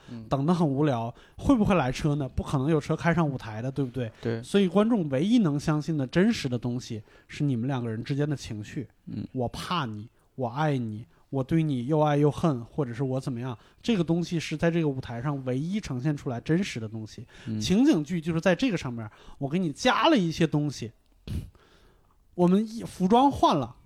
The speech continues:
Speaker 1: 嗯。
Speaker 2: 布景换了，我把这个东西表现得更真实，但是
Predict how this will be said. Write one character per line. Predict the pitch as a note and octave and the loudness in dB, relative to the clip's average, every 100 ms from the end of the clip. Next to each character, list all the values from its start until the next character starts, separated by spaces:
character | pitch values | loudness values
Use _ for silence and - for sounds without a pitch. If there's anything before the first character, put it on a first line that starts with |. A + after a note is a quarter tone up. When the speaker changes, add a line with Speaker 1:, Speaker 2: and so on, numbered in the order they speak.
| - - | -20 -16
Speaker 1:
嗯。 | A2+ G#2 - _ _ | -12 -12 -16 _ _
Speaker 2:
布 | E4 | 2
景 | G3+ D#3+ B2 | 2 0 0
换 | - G#3+ | 4 4
了， | B2+ A2 - - - - | 2 -4 -18 -20 -20 -14
我 | - | -2
把 | F3+ E3+ | 2 4
这 | A3+ | 2
个 | A#3 | 2
东 | C4 | 2
西 | C4 B3 | 2 0
表 | - - D3+ | 0 2 2
现 | C3+ A3+ | 4 4
得 | G#3 | 4
更 | - B3 F3 | 4 2 2
真 | - A#3 D4 | 4 4 4
实， | - - A2 | 0 -8 -4
但 | - E3+ | 2 2
是 | E3 F3+ C#3+ | 4 2 0